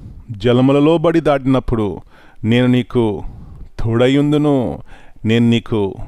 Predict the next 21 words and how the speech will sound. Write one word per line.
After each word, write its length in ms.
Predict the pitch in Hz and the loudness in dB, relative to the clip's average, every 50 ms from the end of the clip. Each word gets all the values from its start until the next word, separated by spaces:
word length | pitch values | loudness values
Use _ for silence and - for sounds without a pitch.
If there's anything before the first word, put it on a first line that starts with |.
| - - - - - - | -14 -16 -18 -16 -8 -4
తోడయుందును" 920 | 120 120 117 123 131 139 143 147 151 151 160 160 165 165 160 139 117 110 110 - - - | -2 -2 2 2 2 2 2 2 2 2 2 2 2 2 2 0 -2 -4 -10 -14 -10 -8
అంటున్నారండి. 640 | 113 123 104 107 123 113 107 101 95 78 67 58 - - - - - - - - - - - - | -4 -2 0 0 0 0 -2 -4 -6 -8 -10 -10 -10 -10 -12 -12 -12 -12 -10 -10 -10 -12 -6 -4
అవునండి, 500 | 123 123 127 127 127 131 127 127 - - - - - - - - - - - - | 0 2 4 4 4 2 0 -2 -6 -8 -14 -20 -20 -20 -20 -20 -20 -18 -16 -12
ఒకవేళ 380 | - - 131 127 127 127 120 | -6 0 2 2 4 4 2
జలముల 420 | 117 110 95 131 131 135 135 143 143 | 0 0 0 2 2 2 2 2 2
గుండా 300 | 135 139 147 143 147 147 | 2 2 2 2 2 2
వెళ్ళవలసి 440 | 147 151 156 156 160 160 156 - 170 | 4 4 2 4 4 2 2 2 -2
వస్తుంది, 480 | 147 - - - 104 - - - - - - - - - - - - - - - - - - _ _ - - - | -2 -2 -6 -8 -8 -8 -12 -14 -16 -16 -16 -16 -16 -18 -20 -20 -20 -20 -20 -20 -20 -20 -20 _ _ -20 -16 -8
అగ్ని 280 | - 127 127 117 147 156 | -8 -6 -2 0 0 2
గుండా 240 | 151 156 160 156 165 | 2 0 0 2 2
వెళ్ళవలసి 440 | 165 165 165 165 170 170 165 - 170 | 2 2 2 2 0 -2 0 -2 -4
వస్తుంది, 480 | 151 - - 117 98 87 - - - - - - - - - - - - - - - - - | -4 -4 -6 -6 -6 -6 -8 -10 -14 -16 -18 -20 -20 -20 -20 -20 -20 -20 -20 -20 -20 -6 -2
అనేకమైన 420 | 127 131 135 135 - 131 139 143 | 0 0 0 0 0 0 0 0
పరిస్థితులు 420 | 135 - 147 139 147 - - 156 151 | 0 0 -2 -2 -2 -2 -2 -2 0
గుండా 160 | 160 160 160 | 0 0 2
మనం 180 | 160 160 156 | 2 0 2
వెళ్ళవలసి 440 | 156 160 160 165 170 175 170 - - | 2 4 4 4 4 2 2 2 0
వచ్చినా, 500 | 175 - - - 185 185 180 156 139 - - - - - - - - - - - - - - - | 0 0 0 0 2 2 2 2 0 -2 -4 -10 -12 -16 -18 -18 -20 -20 -20 -20 -20 -18 -14 -12
ఒక 80 | 123 | -12
సత్యాన్ని 440 | - - - - - - 147 143 139 | -4 -2 -2 -2 0 0 0 0 2
గుర్తించాలి. 680 | 127 151 151 - - 151 147 135 - 135 113 - 80 | 0 0 0 2 0 0 2 2 0 0 0 -4 -8